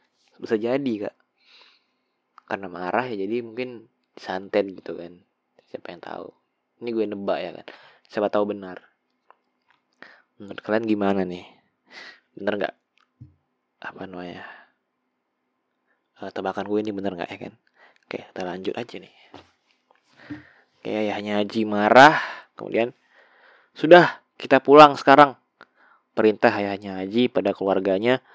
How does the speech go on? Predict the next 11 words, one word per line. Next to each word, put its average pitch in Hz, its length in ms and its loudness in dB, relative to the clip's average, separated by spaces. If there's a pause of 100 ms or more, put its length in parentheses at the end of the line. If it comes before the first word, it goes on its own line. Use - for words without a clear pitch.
(340)
karena 113 560 4
tak - 240 2
tahan 110 400 4
terus 107 240 0
dihina 104 400 0
oleh 101 160 -2
ayahnya 98 400 -6
Mira. 90 400 -10 (960)
Sejak 117 320 4
hari 117 240 2
itu, 147 400 8